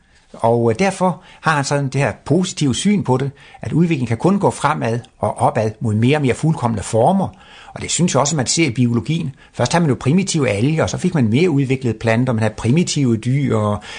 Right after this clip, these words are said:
mere, altså, man kan da se på hele zoologien og botanikken, at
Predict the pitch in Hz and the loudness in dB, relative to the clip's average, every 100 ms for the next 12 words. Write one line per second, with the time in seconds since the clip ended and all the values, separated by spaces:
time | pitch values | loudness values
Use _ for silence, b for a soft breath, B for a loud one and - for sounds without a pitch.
0 | B 127 170 120 123 - 113 104 120 113 | B 2 4 2 0 -4 -4 -2 0 0
1 | - 220 156 131 170 175 - 139 120 143 | 0 0 0 2 2 2 2 2 2 0
2 | 175 110 123 117 104 135 170 127 113 - | -2 -2 -2 0 0 0 0 0 0 -2